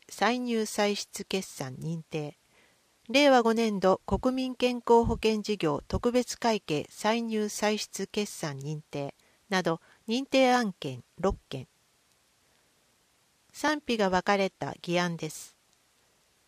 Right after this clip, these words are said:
福田秀明議員は議長のため評決に加わりません。件名、条例、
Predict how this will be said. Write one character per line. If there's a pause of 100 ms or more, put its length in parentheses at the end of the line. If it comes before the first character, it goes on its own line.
(180)
福
田
秀
明
議
員
は (140)
議
長
の
た
め (100)
評
決
に
加
わ
り
ま
せ
ん。 (1600)
件
名、 (840)
条
例、